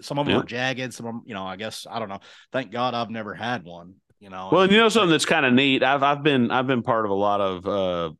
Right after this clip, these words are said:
Speaker 2: kidney stone surgeries. They're called laser lithotripsies, and they literally put a little fiber optic tube in you and shoot this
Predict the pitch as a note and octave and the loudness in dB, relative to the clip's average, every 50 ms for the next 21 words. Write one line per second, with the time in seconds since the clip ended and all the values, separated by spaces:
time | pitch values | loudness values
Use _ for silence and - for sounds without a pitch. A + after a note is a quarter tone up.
0 | _ _ - - B2+ A2 G#2+ G#2 - - G#2 G2 F#2 F#2 F2+ F2+ - - - - | _ _ -4 -2 0 2 2 2 2 0 0 2 2 0 0 -2 -4 -6 -6 0
1 | - A#2 A2+ G#2+ G2+ G2+ G2 F2+ E2+ F#2+ F2 - G#2+ G2+ F#2+ G#2+ A2 A2 G2+ G2 | 2 2 2 2 0 0 -2 0 -2 -2 0 0 0 0 2 2 2 2 2 0
2 | G2 G2 G#2 G#2 G2 G2+ F#2 - G2 F#2 F2+ - - F#2+ E2+ F2+ F#2+ G2 G2 G2+ | 0 0 0 0 -2 -2 -4 -2 0 -2 -2 -2 -2 -4 -2 -2 0 0 0 0
3 | G2+ G#2 A2 A#2 A2+ A#2 A2+ A2 G2+ G2 G2 F#2+ F#2+ F#2 F#2 - _ _ - _ | 2 2 2 2 2 2 2 0 0 0 0 -2 -2 -2 -4 -6 _ _ -20 _
4 | _ _ _ _ - - D3 C#3 B2+ B2 A#2 A#2 A#2 A2 A2+ G#2+ G#2 G2+ F#2+ - | _ _ _ _ -2 0 2 2 4 4 4 4 4 4 4 2 2 0 -2 -6
5 | _ _ _ _ _ _ _ _ _ _ _ _ _ - B2 B2 C3 B2 B2+ B2 | _ _ _ _ _ _ _ _ _ _ _ _ _ 0 0 0 2 2 2 2
6 | A#2 A#2 A#2 - - A2 - - - - D3+ C3+ B2+ A#2+ A2+ G#2+ G2+ F#2 G2 G2 | 2 2 0 0 -2 -4 -4 -4 -2 0 2 4 4 4 4 4 2 0 -2 -6
7 | _ _ _ _ _ _ _ _ _ _ _ _ _ _ _ _ _ - A#2+ A#2 | _ _ _ _ _ _ _ _ _ _ _ _ _ _ _ _ _ -2 0 0
8 | A#2 A2 G#2 G#2 G#2 G#2 G#2 G2+ G2+ - - G2+ G2+ G2 - - - - - C#3 | 0 2 0 2 2 0 0 -2 -4 -4 -4 -2 -2 -2 -2 -2 -2 -2 0 0
9 | C3+ C3 A#2+ G2+ - - _ _ _ _ _ - - G#2 A#2 A2+ A2 G#2+ - - | 2 2 0 -2 -4 -8 _ _ _ _ _ -14 -6 -2 -2 0 0 -2 -2 -4
10 | - - - - | -4 -6 -8 -12